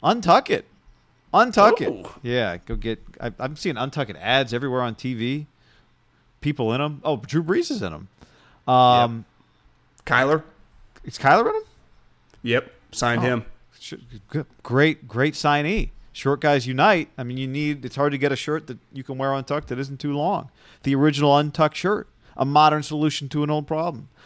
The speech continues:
Speaker 1: No tucking or tailoring required. Untuck it dot com, promo code ham, get twenty percent off your first order at checkout.
Speaker 2: I think here's the key thing, Guy, is that, uh,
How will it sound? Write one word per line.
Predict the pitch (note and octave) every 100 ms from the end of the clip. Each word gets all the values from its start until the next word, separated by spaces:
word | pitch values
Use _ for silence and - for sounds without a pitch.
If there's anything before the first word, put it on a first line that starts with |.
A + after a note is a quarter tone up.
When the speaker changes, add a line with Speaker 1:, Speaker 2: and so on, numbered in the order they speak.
| _
Speaker 1:
No | B2+ D3
tucking | - D#3+ - D3
or |
tailoring | C3+ D3+ C#3+ C#3 C#3 C#3 - - _ -
required. | C#3 D3 C#3+ A2 D#2+ - _ _ _ _ -
Untuck | F#3 A3 G3+ D#3+ C3+
it | D3+ - _ _ _ _ - G#2+
dot | D#3+ D#3 G3
com, | - F3 C3 A#2+ D3+ - _ _ _ _ _ _ _ -
promo | - D#3 E3+ F#3 F#3
code | - F#3+ F3+
ham, | D#3+ E3 B2 G#2+ B2+ C3 _ _ _ -
get | C3 -
twenty | - D#3 F3 F#3+
percent | F#3+ - D#3+ - - D3 -
off | C3 C3 -
your | B2
first | - B2 G#2+
order | A#2+ G#2+
at | G2+
checkout. | - F#2+ - - _ _ _ _ _ _
Speaker 2:
I | C3+
think | E3 B2+
here's | C3+ A2+
the |
key | A2 B2+
thing, | B2+ C3+
Guy, | C3 C3 C#3
is | B2+ A2 G2+
that, | G#2+ G#2
uh, | G2+ G2 F#2